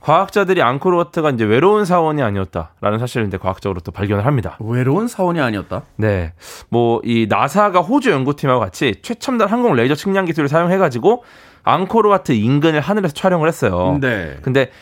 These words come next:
Speaker 1: 그 레이저 측량 기술이 뭐냐면은 헬리콥터에서 이제 레이저를 지상으로 쏩니다.
Speaker 2: 네.
Speaker 1: 그럼 이제 돌아오는 거리와 모양, 세기를 이제 확인하는 방식이거든요.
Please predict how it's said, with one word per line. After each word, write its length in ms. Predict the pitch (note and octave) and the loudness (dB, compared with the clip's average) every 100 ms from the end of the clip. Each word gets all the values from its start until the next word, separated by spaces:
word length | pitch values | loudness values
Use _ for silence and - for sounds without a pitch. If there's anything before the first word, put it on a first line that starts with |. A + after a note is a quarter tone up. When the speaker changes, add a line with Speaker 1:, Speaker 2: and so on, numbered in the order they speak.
| - | -8
Speaker 1:
그 80 | B2 | 0
레이저 320 | A2 B2+ E3 | 4 4 2
측량 320 | - A#3 A#3 | 0 0 0
기술이 220 | F#3+ E3+ | 0 0
뭐냐면은 520 | B2 G#2 G#2+ A2 C3+ F2+ | 0 0 0 0 -2 -2
헬리콥터에서 640 | F#3+ C4+ - G3 C#3+ A2 | 0 0 -2 -4 -6 -4
이제 80 | F#2+ | -2
레이저를 420 | F#2+ A#2+ A#2+ G#2+ | 0 2 0 -2
지상으로 300 | - G#2+ G2+ | -4 -2 -2
쏩니다. 440 | F#2+ G3+ C3+ G2+ - _ _ - | 0 0 0 -4 -8 _ _ -10
Speaker 2:
네. 260 | B2 F#2+ - - | -8 -8 -10 -6
Speaker 1:
그럼 120 | D3 | -2
이제 100 | C3+ | -2
돌아오는 680 | - C#3+ G3+ G#3+ G3+ G3 F#3+ | 2 4 4 4 2 0 -2
거리와 580 | A#2+ A#2+ C#3+ C#3 C#3 C3 | -2 0 2 2 2 2
모양, 540 | G2+ G#2+ B2 D3+ F3 F3 | 0 2 2 0 -4 -6
세기를 480 | A#3 A3 G#3+ F#3 | -2 0 0 0
이제 120 | A2 G#2 | 0 -2
확인하는 400 | B2 C3 B2+ G2+ | -4 -2 -2 -2
방식이거든요. 680 | F2 E2+ F2+ D#2 E2 B2+ | -6 -6 -6 -6 -4 -6